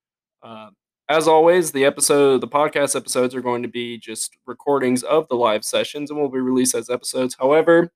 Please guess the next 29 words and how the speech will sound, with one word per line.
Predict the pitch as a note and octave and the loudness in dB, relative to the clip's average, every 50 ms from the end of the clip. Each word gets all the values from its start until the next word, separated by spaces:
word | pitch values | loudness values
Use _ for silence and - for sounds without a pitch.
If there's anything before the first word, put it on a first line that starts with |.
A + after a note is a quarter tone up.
| _ _ _ _ _ _ _ _ _ _ _ _ _ | _ _ _ _ _ _ _ _ _ _ _ _ _
instead | D3+ D3 - - F3+ F3+ E3+ | -6 -2 0 2 2 2 2
of | D#3 - | 2 0
doing | D#3+ D#3+ D3 C#3 D3 | 2 2 2 0 -2
half | D#3 F#3 F#3+ G3 G#3 - | -4 -6 -4 -4 -4 -4
a | E3+ | -4
session | - - D3+ C3 B2+ B2+ - C3 B2+ B2 A#2 _ - | -4 -2 -2 -2 -2 -2 -6 -10 -12 -12 -12 _ -12
per | C#3+ C#3 C3+ C3 C3 B2+ _ _ _ _ _ _ _ _ _ _ _ | -10 -8 -8 -8 -8 -10 _ _ _ _ _ _ _ _ _ _ _
episode, | C3 B2+ - - - - B2 A#2+ B2 B2+ B2+ | -6 -6 -6 -6 -6 -2 0 0 2 2 2
it | B2 | 2
is | B2 A#2+ B2+ | 2 0 -2
just | B2 A#2 - | -6 -6 -6
going | B2+ B2 B2 | -6 -6 -6
to | A#2+ | -4
be | A#2+ A#2+ | -2 -2
a | A#2 - | -4 -4
full | - - D#3+ D#3+ E3 D#3+ | -4 -6 -2 -2 -2 -2
session | - - C#3 C#3 - - B2+ B2+ | -2 -4 -4 -4 -6 -6 -10 -8
per | A#2+ A#2+ A#2+ A#2 | -6 -4 -4 -4
episode. | A2+ A2 - - - - G2+ F#2+ F#2+ F2 - | -4 -4 -6 -10 -10 -10 -10 -10 -12 -14 -16
So | - - A#2 A2 A2 A2+ | -12 -10 -8 -8 -8 -8
that'll | A2+ A#2 A#2 A#2 A#2 A2+ A2+ - _ _ - | -6 -6 -6 -4 -6 -6 -8 -12 _ _ -4
cause | A#2+ A#2 A#2+ C3 | -2 -2 0 2
less | D3 D#3 D3+ - | 2 2 2 0
confusion | C#3+ C#3+ C#3+ - D#3+ E3 E3 C#3+ D#3+ F3 F3 D#3+ | -2 -6 -6 -2 0 0 0 0 0 0 0 0
and | - - G3 G3+ G3 F#3 | 0 0 0 2 2 2
a | F3 | 2
little | D3 D3+ C#3+ C3+ | 2 2 2 2
bit, | - C3+ C3 B2 - _ _ _ - | 2 0 0 -2 -4 _ _ _ -10
uh, | C3 B2+ B2+ B2+ B2 A#2+ | -6 -4 -4 -4 -4 -6